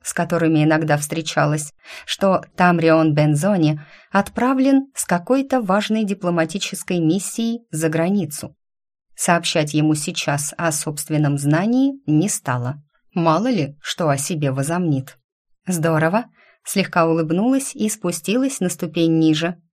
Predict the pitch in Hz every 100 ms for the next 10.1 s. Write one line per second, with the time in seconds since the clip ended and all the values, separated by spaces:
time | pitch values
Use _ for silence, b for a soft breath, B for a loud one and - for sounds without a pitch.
0 | _ _ 330 262 220 196 185 185 - 233
1 | - 208 - 156 - 180 175 B B 202
2 | 220 185 202 254 220 185 165 185 190 160
3 | 139 139 147 - 175 _ _ _ _ -
4 | 165 156 151 151 156 156 - 151 147 147
5 | 151 156 180 254 - _ _ _ - 147
6 | - 156 - 170 - 220 208 220 220 180
7 | - 170 135 147 156 156 135 123 - _
8 | _ _ _ - 151 131 131 165 139 151
9 | - 165 147 147 135 131 156 175 151 143